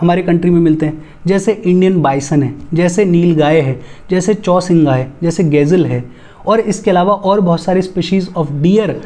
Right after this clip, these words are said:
हमारे country में देखने को मिलते हैं। Monkeys के बहुत सारे species हमारे country में देखने को मिलते हैं। अगर बहुत simple language में बोला जाए, तो दो चीज़ें अपन याद रख सकते हैं। एक तो elephants कहाँ पर मिलते हैं?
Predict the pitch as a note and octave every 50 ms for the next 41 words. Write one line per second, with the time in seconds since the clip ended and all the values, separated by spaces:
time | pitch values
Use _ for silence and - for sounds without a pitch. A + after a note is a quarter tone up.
0 | - - - - F3 F3 E3+ F3 F3 E3 E3 E3 D#3 E3 E3+ E3+ D#3+ D#3 D3+ D3+
1 | D#3 D3 C#3 C#3 C3+ C3 C3+ C3 C3 - - - - - - - - F#3 F#3 F#3+
2 | G#3 A#3 A#3 A#3 B3+ C4+ C4 C4+ - B3 G3+ G3 G3+ G3 G3 A3 G#3 G#3+ G#3 -
3 | - G3 - A3 G#3+ F#3 F#3+ F3+ F3+ F3+ F3 F3 E3 D#3+ E3+ F3 F3 E3 D#3+ D#3
4 | D#3 E3 D#3 D3+ D3 C3+ C3+ C#3 C#3 C3+ - - - - - - - - - -
5 | - - - - - - - - - F#3 F#3 G#3+ A3 G#3 F3+ F#3 A3 A3 - -
6 | G3+ F#3+ G3 G3+ G3 F#3+ F#3 F#3 F#3 F3 E3+ E3 E3+ F3 F3 G3+ A#3+ C4+ B3 -
7 | - - - G3+ F#3 F#3 A3 A#3+ A#3 - A3+ A3+ G#3 F#3+ G3 F#3 F3 E3 D#3+ D#3
8 | D3 C#3 - - C3+ - - B2+ A2+ - - - - G3 A3 G#3+ - - B3 A#3
9 | B3 - E3+ F#3 G3 F#3+ - A3 A#3 A#3 A#3 A#3+ G3 F3+ F#3 G3+ G3 G3 F#3+ F#3
10 | F3 G3+ A3+ B3 B3 B3